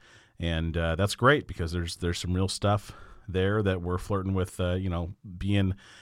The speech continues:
as highly ranked as or passing, and, and that's all because of you folks. That has, that's not us. That's you, uh, listening, spreading the word, telling your friends, giving us ratings. Uh, really, that's, you know, we could, we could talk into a microphone and record it and,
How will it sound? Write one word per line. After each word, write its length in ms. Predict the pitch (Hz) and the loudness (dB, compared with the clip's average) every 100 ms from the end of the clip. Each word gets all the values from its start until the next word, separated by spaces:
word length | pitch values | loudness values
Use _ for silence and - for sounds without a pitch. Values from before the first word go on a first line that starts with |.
| - | -6
as 240 | 92 90 - | 0 0 2
highly 260 | 107 104 | 4 4
ranked 300 | 90 101 98 | 2 0 2
as 240 | 95 95 87 | 2 2 0
or 40 | |
passing, 500 | - 98 98 147 139 | -2 -2 0 -2 -2
and, 160 | 82 - | -4 -4
and 180 | 87 85 | -4 -2
that's 180 | 95 - | -2 2
all 200 | 113 113 | 4 4
because 260 | 110 123 110 | 4 2 2
of 60 | |
you 140 | 104 131 | 2 2
folks. 260 | 104 76 | 0 0
That 100 | 92 | 2
has, 200 | 110 101 | 0 0
that's 260 | - 104 - | 0 -2 6
not 160 | 151 127 | 8 8
us. 240 | 104 - | 6 2
That's 220 | 104 110 | -2 0
you, 340 | 101 104 73 92 - - - - - | 2 2 0 -6 -18 -20 -20 -18 -4
uh, 340 | 87 82 80 - | 0 0 -2 0
listening, 540 | 104 98 107 101 101 | 0 2 4 4 2
spreading 440 | - - 110 110 | 0 0 4 6
the 80 | 104 | 4
word, 340 | 92 95 95 95 | 2 2 0 0
telling 260 | 104 101 | 2 2
your 100 | 92 | 0
friends, 540 | - 95 92 92 90 - | 0 0 2 0 -2 -2
giving 280 | 101 95 | 0 2
us 180 | 95 - | 0 0
ratings. 500 | 95 92 87 90 87 - - - - | -2 0 0 -2 -4 -10 -20 -20 -6
Uh, 300 | 80 80 80 69 | -2 0 -2 -4
really, 280 | 110 113 87 | 0 2 4
that's, 240 | 82 85 95 | 2 -2 -2
you 100 | 85 | -2
know, 100 | 78 | 0
we 180 | 90 | 0
could, 280 | 98 95 87 | 0 0 0
we 100 | 110 | -2
could 180 | 120 110 | 0 0
talk 280 | - 110 107 | 4 4 6
into 100 | 101 | 4
a 60 | 92 | 4
microphone 480 | 101 - - 98 | 4 2 0 2
and 120 | 92 85 | 2 0
record 340 | - 101 98 | -2 0 2
it 100 | - | 0
and, 200 | 82 82 | -4 -6